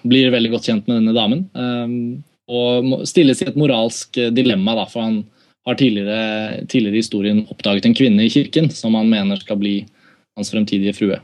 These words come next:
Og Erik Romer hadde da seks filmer som er en del av en sånn mora-, serie med moral-, moralhistorier, rett og slett. Så den, den går rett ut og sier fra begynnelsen at denne filmen tar opp et moralsk spørsmål. Og de diskuterer og filosoferer seg gjennom,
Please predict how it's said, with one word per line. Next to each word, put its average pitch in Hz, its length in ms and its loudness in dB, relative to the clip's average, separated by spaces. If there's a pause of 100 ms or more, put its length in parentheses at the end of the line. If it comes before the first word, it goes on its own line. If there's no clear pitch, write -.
Og 123 240 0
Erik 127 240 2
Romer 131 200 4
hadde 123 200 0
da 113 180 0
seks - 300 -8
filmer 101 300 -4
som 120 80 -4
er 117 60 -2
en 117 100 0
del 101 140 -4
av 104 220 -6 (520)
en 123 80 -2
sånn 113 180 4
mora-, 120 300 2
serie 110 340 -2
med 113 140 2
moral-, 101 640 -2 (560)
moralhistorier, 131 720 2
rett 160 140 -2
og 156 80 2
slett. 214 180 -6 (300)
Så 151 80 -2
den, 156 260 0
den 151 360 0
går 160 180 4
rett 160 160 -4
ut 135 140 -2
og - 60 -6
sier 123 220 0
fra 131 120 -2
begynnelsen 113 340 -2
at - 260 -10 (320)
denne 127 200 0
filmen 123 240 2
tar 123 160 0
opp 98 120 -6
et 104 80 -6
moralsk 104 400 -6
spørsmål. 95 360 -10 (680)
Og 131 80 0
de 151 80 8
diskuterer 151 640 2
og 135 80 -2
filosoferer 127 640 -2
seg 131 140 2
gjennom, 117 260 0